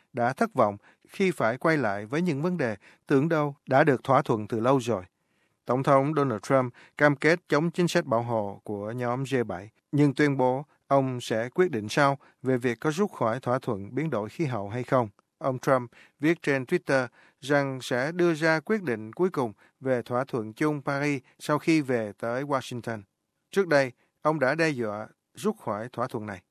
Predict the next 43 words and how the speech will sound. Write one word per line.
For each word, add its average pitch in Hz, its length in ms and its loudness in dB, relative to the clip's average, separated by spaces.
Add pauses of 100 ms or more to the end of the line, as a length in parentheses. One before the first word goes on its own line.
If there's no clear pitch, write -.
(460)
Thông 147 200 0
cáo 143 180 4
báo 156 200 4
chí 147 220 0
cuối 156 220 0
cùng 104 360 -4
của 107 280 -8
nhóm 131 300 -2
G 139 260 0
bảy 110 300 -6 (120)
viết 156 220 0
rằng 110 260 -2 (480)
Mỹ 123 360 -4 (140)
đang 135 260 0
trong 131 180 -4
quá 147 160 0
trình 107 280 -8
xem 131 300 -4
xét 170 280 -4
lại 104 260 -2 (200)
chính 175 160 -2
sách 196 280 -4
về 110 160 -4
biến 143 240 -4
đổi 117 120 -2
khí 175 160 -6
hậu 107 260 -8 (360)
và 123 180 0
về 117 360 -4 (240)
thỏa 127 180 0
thuận 101 400 -6
Paris, 139 380 0 (380)
do 139 180 2
đó 139 260 2 (200)
chưa 170 160 4
thể 139 480 -6
cùng 120 320 -4
nhất 147 180 -8
trí 147 260 -2
với 143 220 -4
các 151 200 -8
nước 170 140 -4
khác 170 240 -4